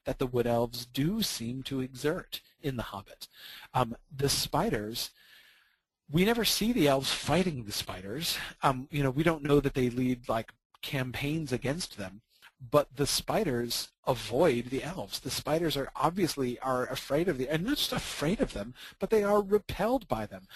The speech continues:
The spiders, if the spiders would want to, to, to pursue them onto the path or into the glades where the elf circles were, where the elven feasts were being held, they can't. It seems that they can't do that. They avoid those places.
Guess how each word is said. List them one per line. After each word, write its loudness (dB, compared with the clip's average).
The 0
spiders, 2
if -2
the 0
spiders 4
would -2
want -2
to, 2
to, 0
to -2
pursue 0
them 0
onto 2
the -2
path 0
or 8
into 0
the 4
glades 2
where 6
the -2
elf 2
circles -4
were, -4
where -2
the -2
elven -2
feasts -6
were -2
being -8
held, -6
they 4
can't. -4
It -6
seems -4
that -4
they 2
can't -6
do -2
that. -2
They 4
avoid 4
those -6
places. -14